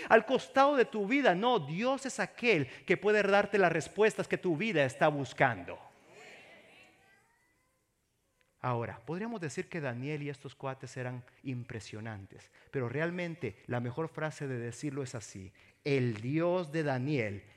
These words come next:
es impresionante. Y Él habita en medio de nosotros", porque el mismo Daniel reconoció el poder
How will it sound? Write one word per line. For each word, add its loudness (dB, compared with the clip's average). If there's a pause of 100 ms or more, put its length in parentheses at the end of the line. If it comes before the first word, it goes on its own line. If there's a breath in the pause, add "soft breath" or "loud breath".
(260 soft breath)
es 2
impresionante. -10 (340 loud breath)
Y 4
Él 8
habita 2
en 0
medio -2
de -2
nosotros", -8 (260 loud breath)
porque 8
el 8
mismo 4
Daniel 2
reconoció 2
el 4
poder 4